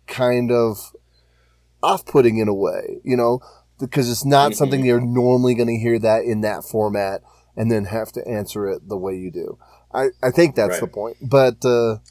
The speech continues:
Speaker 1: yeah, is, no, y-, y-, yeah, you're not gonna be like, uh,
Speaker 2: Like, I
Speaker 1: "Water
Speaker 2: can just
Speaker 1: is
Speaker 2: imagine
Speaker 1: hydrogen," uh, uh,
Speaker 2: Yeah, yeah.
Speaker 1: Right.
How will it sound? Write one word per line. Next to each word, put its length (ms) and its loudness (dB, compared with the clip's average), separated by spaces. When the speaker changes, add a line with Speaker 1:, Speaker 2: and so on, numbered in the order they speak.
Speaker 1:
yeah, 300 2
is, 340 0
no, 320 2
y-, 540 -6
y-, 240 -2
yeah, 260 6
you're 180 0
not 100 4
gonna 240 2
be 140 2
like, 340 2
uh, 300 2
Speaker 2:
Like, 340 2
I 40 -18
Speaker 1:
"Water 320 8
Speaker 2:
can 80 8
just 160 8
Speaker 1:
is 60 6
Speaker 2:
imagine 340 10
Speaker 1:
hydrogen," 560 2
uh, 20 -6
uh, 520 -2
Speaker 2:
Yeah, 300 2
yeah. 240 2
Speaker 1:
Right. 160 -4